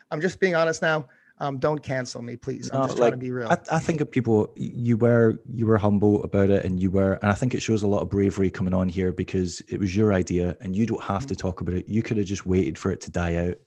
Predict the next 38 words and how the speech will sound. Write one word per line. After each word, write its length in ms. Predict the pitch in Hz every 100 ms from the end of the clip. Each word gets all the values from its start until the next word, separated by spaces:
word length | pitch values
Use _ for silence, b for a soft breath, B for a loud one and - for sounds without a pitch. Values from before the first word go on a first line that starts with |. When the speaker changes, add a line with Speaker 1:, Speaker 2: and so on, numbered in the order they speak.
| 123
Speaker 2:
and 80 |
it 40 | 127
would 140 | 123
have 100 | 139
died 220 | 110 95
out. 140 | 90 87
People 240 | 117 117
would 80 | 110
have 100 | 104
forgot 280 | 107 101 85
about 200 | 90 101
it 160 | 95
'cause 140 | - 85
that's 180 | 90 -
just 180 | 90
what 120 | 92 -
happens. 400 | 82 - - -
Everything 320 | 92 98 87
moves 220 | 90 117
Speaker 1:
Mm-hmm. 80 | -
Speaker 2:
so 20 |
fast. 500 | 82 117 120 117 - B B B B
Something 260 | - - 95
else 180 | 98 95
would 100 | 98
come 140 | 95
along, 380 | 92 92 92 92
but 280 | 87 87 - - B B B B
I 80 | 101
do 140 | 104
think 340 | 101 101 95 -
it 180 | - -
speaks 300 | - - 92
a 60 | 87
lot 300 | 87 85 - -
about, 300 | - 87 85 _ _ _ _ -
you 120 | 95
know, 300 | 85 80 90